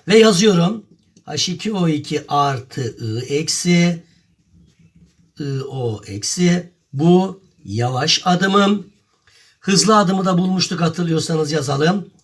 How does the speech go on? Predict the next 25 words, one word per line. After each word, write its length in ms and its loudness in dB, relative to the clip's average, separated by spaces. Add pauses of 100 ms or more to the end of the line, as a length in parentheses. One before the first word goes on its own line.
(220)
H 280 -6
iki 180 -4
O 140 2
iki 240 -2
artı 760 2 (360)
I 200 -6
O 320 -4
eksi 760 0 (680)
H 280 -2
iki 260 -8
O 360 -4
artı 520 -4
O 240 0
iki 380 -8
artı 680 -2 (340)
I 40 -8
eksi. 680 -8 (120)
Bu 180 -6
da 300 0 (280)
hızlı 440 -6
adım. 240 -8 (360)
Bak 160 -4
tekrar 300 -2
ediyorum. 320 -6 (340)
Katalizör 800 0